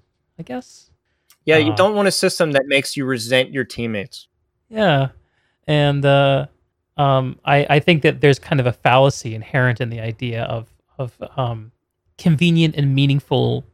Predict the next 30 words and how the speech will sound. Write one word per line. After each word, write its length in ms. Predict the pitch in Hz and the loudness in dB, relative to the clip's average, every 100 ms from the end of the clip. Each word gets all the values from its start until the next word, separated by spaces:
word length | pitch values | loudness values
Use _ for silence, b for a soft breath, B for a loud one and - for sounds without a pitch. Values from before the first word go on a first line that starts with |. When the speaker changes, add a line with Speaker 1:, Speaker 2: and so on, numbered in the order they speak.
| _ - | _ -6
Speaker 1:
social 640 | - 139 - 131 117 120 | 2 2 2 0 0 -2
interactions 560 | 127 127 120 - 120 117 | 0 0 0 -6 -10 -12
in, 320 | 117 123 - _ | -14 -16 -20 _
in 40 | 135 | -6
competitive 420 | 131 123 117 110 | -4 -2 -4 -2
video 280 | 127 123 113 | -2 -2 -4
games. 560 | 113 120 139 - - - _ _ _ - | -8 -8 -10 -12 -14 -16 _ _ _ -2
I 100 | 139 | 2
think 240 | 139 - | 2 0
Speaker 2:
Yeah, 60 | - | -4
skill-based 480 | - 214 214 208 202 | 0 2 4 2 4
matchmaking 540 | 202 196 190 185 175 | 2 2 0 0 2
is, 220 | 165 - - | 0 -2 -4
is 160 | 156 143 | -4 -2
the 80 | |
McDon-, 480 | 151 151 - 151 180 - | -4 -4 -4 -4 -6 -8
McDonald's 720 | 151 156 165 170 175 127 117 | -6 -2 2 4 2 0 -6
example 480 | 135 117 120 107 117 | -8 -4 -4 -4 -2
that 120 | 120 | 0
I 100 | 127 | 0
gave 260 | 139 139 151 | -2 -4 -4
Speaker 1:
Yeah. 60 | - | -12
Speaker 2:
for 220 | - 156 | -8 -4
World 180 | 156 156 | -2 -2
of 40 | 156 | -2
Warcraft. 520 | 196 - 107 101 - | -4 -4 -8 -8 -10
It's 100 | 135 | -8
just, 300 | 135 - - | -8 -8 -10
it's 280 | 139 135 - | -8 -6 -6
easy. 420 | 135 143 180 190 | -4 0 0 0